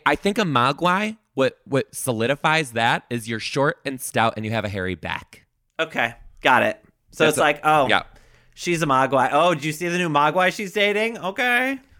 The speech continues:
Speaker 1: Right. But also, they're, like, so cute. You know what? This is who a Mogwai is. Do you ever watch that episode? Remember that train wreck of a T V show,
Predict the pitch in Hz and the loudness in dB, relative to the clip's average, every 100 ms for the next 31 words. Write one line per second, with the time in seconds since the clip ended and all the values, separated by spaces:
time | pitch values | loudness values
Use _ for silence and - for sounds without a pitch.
0 | _ _ _ - 117 110 - - 117 190 | _ _ _ 0 2 2 -2 -8 0 2
1 | 156 156 175 208 208 220 135 139 131 123 | 4 0 0 0 0 0 0 0 2 0
2 | 117 _ _ _ _ _ _ - - - | -2 _ _ _ _ _ _ -18 -16 -6
3 | 123 107 - 101 92 - 110 117 123 90 | 0 0 0 -6 -6 -8 -6 -2 -2 2
4 | 90 110 - - 113 113 113 117 98 87 | 2 0 -4 -6 -4 -4 -6 -4 -2 -2
5 | 80 80 78 76 71 - - - - _ | -4 -4 -4 -6 -10 -16 -20 -20 -20 _
6 | 131 175 233 220 165 - 147 123 107 113 | -2 -2 0 0 0 0 2 2 0 -2
7 | - 104 - 160 214 143 - _ _ _ | 0 0 0 -2 0 -2 -4 _ _ _
8 | _ - - - - - - 113 107 110 | _ -20 -20 -20 -14 -10 -2 2 2 2
9 | 104 95 87 85 - 87 90 104 95 - | -2 -4 -6 -8 -8 -8 -6 -4 -4 0
10 | 90 90 | 0 0